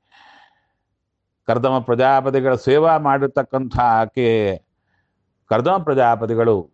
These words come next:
ವರ ಬೇಡು ಅಂತ ಹೇಳಿದಾಗ ಆಕೆ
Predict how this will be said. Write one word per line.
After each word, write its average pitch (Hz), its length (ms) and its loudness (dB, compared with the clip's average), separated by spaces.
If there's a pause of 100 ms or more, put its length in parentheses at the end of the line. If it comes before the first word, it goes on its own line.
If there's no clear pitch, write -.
(340)
ವರ 107 220 2
ಬೇಡು 175 380 2
ಅಂತ 214 220 -4
ಹೇಳಿದಾಗ 117 580 0 (1120)
ಆಕೆ 104 380 -2